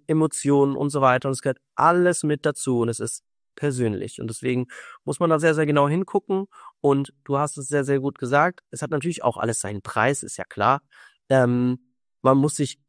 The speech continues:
ganz, ganz genau überlegen, das, was man dafür bekommt oder was man erwartet vielleicht auch, ist es mir das, was es dann kostet an Preis als Investition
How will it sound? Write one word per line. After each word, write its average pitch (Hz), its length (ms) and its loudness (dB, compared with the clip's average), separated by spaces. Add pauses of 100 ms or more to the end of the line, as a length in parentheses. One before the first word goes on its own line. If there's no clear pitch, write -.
(120)
ganz, 156 300 2
ganz 160 200 2
genau 151 220 2
überlegen, 127 540 0 (800)
das, 147 280 0
was 156 160 0
man 151 140 -2
dafür 143 240 -2
bekommt 190 640 -2 (100)
oder 135 180 2
was 123 180 -2
man 120 100 -4
erwartet 120 600 2
vielleicht 165 360 -2
auch, 165 280 2 (400)
ist 156 160 0
es 156 160 -6
mir 143 140 2
das, 139 360 2
was 131 140 -4
es 123 140 -10
dann 110 300 -6
kostet 160 520 0
an 113 160 -4
Preis 123 520 0 (200)
als - 160 -10
Investition 107 880 -6